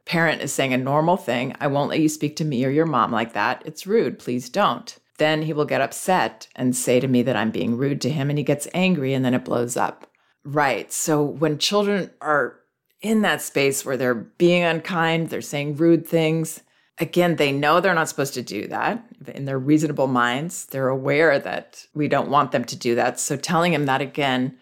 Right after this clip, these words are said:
doesn't tend to be that helpful. The way to meet this with intimacy and safety,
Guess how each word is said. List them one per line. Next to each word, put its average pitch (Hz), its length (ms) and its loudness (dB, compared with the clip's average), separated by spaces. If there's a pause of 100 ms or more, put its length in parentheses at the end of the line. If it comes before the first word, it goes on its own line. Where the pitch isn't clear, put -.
(200)
doesn't 165 280 2
tend 135 200 -2
to 127 60 -2
be 120 100 0
that 117 180 0
helpful. 127 560 -4 (520)
The 151 100 0
way 165 200 4
to 202 80 2
meet 175 320 0
this 156 300 2
with 160 200 -2
intimacy 180 640 0
and 151 120 0
safety, 190 680 -2